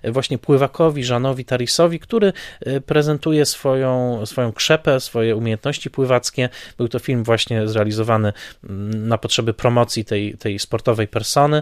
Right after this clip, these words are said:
e, ale jest nakręcony bardzo pięknie i przede wszystkim widać, jak w tym filmie Jean Vigo bawi się, e, kamerą, bawi się odwróconym ruchem, bawi się ruchem spowolnionym,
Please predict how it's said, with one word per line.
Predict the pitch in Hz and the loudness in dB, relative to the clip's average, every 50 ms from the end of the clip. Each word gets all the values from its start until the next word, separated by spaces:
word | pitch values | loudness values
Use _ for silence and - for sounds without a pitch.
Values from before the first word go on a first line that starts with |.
| 151 - - - - - - - | -2 -6 -16 -16 -18 -16 -8 -4
e, | 127 127 120 120 120 117 117 117 113 - | 0 0 2 2 4 4 4 2 2 2
ale | - 151 185 202 | 2 4 4 4
jest | 202 180 | 4 2
nakręcony | 180 160 - 151 - - 156 151 | 0 -2 -4 -4 -2 -2 -2 0
bardzo | 135 147 139 135 131 | 2 0 0 0 -2
pięknie | - - 160 160 - 185 | -2 -2 -4 -2 -2 -4
i | 151 | -4
przede | - - 143 139 135 | -4 -4 -2 -2 -2
wszystkim | - - - - 139 127 | -2 -4 -6 -6 -8 -6
widać, | 127 135 131 131 123 | -2 0 0 2 2
jak | 131 127 - - _ _ - - - _ _ _ _ _ - - - | 2 0 0 -4 _ _ -20 -20 -20 _ _ _ _ _ -20 -20 -12
w | - | -4
tym | - 143 120 | 0 0 0
filmie | - 143 131 131 123 117 | 2 2 2 2 4 4
Jean | 123 117 | 2 2
Vigo | 113 120 120 120 120 | 0 2 4 6 6
bawi | 117 127 127 117 120 | 8 6 6 4 2
się, | 117 - - 117 110 - - - - - - - | 0 2 2 0 0 -2 -6 -14 -12 -14 -14 -8
e, | - - 113 107 107 104 | -2 2 2 4 4 2
kamerą, | 98 - - 143 143 156 156 151 139 135 | 0 0 0 2 4 4 4 4 4 4
bawi | 120 123 113 107 110 | 4 4 2 2 0
się | 104 - - 110 107 110 | -2 -2 0 2 2 2
odwróconym | 113 123 117 110 117 110 - 127 127 131 135 | 0 0 -2 -2 -2 -2 0 2 2 4 6
ruchem, | 160 165 - - 143 127 120 | 6 4 4 4 2 2 4
bawi | 120 113 113 113 | 4 2 2 0
się | - - 101 | -2 -2 -4
ruchem | 104 - 127 117 | -2 -2 -4 -6
spowolnionym, | - - - 131 127 135 135 143 151 151 151 143 135 135 | -4 -2 -2 0 2 2 2 4 4 4 4 4 2 0